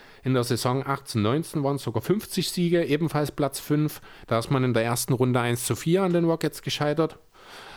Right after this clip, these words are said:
Und in der letzten Saison, ja, hat man Platz sechs mit vierundvierzig Siegen erreicht. Waren ja weniger Spiele, also ähnliche Bilanz letzten Endes.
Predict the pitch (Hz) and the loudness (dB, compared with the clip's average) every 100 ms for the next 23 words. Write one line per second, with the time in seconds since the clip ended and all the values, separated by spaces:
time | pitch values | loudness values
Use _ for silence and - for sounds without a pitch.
0 | - - - - 135 135 - 123 113 117 | -20 -20 -10 0 2 2 0 2 4 2
1 | 123 - 143 131 123 135 135 135 - - | -2 -4 -2 0 2 2 2 0 -6 -20
2 | - - 101 101 104 104 - 120 113 104 | -20 -8 -2 0 0 -2 -2 0 0 -2
3 | - 147 - 123 - 143 147 151 - 135 | -2 -2 -2 -4 0 0 2 -2 -2 -4
4 | - 135 135 127 123 123 127 - - - | 0 0 2 0 0 0 -2 -8 -20 -20
5 | - - - 113 107 107 117 107 - - | -20 -16 -4 0 2 2 2 0 -2 0
6 | 117 131 113 - 101 107 113 110 104 101 | 2 4 2 0 2 2 0 0 0 0
7 | 107 120 123 117 - 107 101 107 110 104 | 0 -2 -2 -4 -2 -2 0 2 2 0